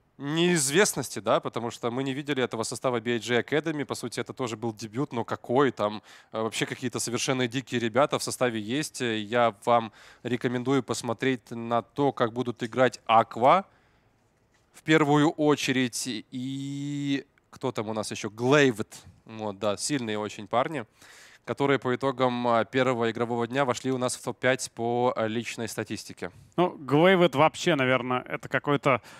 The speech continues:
Speaker 2: открытие. Э, мне кажется, за этим парнем будущее. Вот честно, пришёл домой после этого, посмотрел, э,
Speaker 1: Мгм.
Speaker 2: по статистике на Х Л Т В, и, э,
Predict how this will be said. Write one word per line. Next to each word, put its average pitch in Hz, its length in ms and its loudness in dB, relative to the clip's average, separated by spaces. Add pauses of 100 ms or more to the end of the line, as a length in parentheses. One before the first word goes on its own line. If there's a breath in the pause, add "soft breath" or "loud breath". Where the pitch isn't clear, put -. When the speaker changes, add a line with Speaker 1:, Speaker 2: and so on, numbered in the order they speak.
(260 loud breath)
Speaker 2:
открытие. 175 840 4 (120)
Э, 139 160 0
мне 131 140 -2
кажется, 127 580 2
за 127 120 2
этим 127 240 -2
парнем 127 280 0
будущее. 143 520 0
Вот 117 240 -12 (240)
честно, 165 340 2
пришёл 143 300 -2
домой 139 260 4
после 143 300 0
этого, 151 160 2
посмотрел, 131 500 2
э, 117 380 0
Speaker 1:
Мгм. 104 160 -8
Speaker 2:
по 131 280 2
статистике 135 580 -2
на 127 100 0
Х 131 100 -4
Л 123 80 -2
Т 131 120 0
В, 165 300 4
и, 147 200 4
э, 120 40 0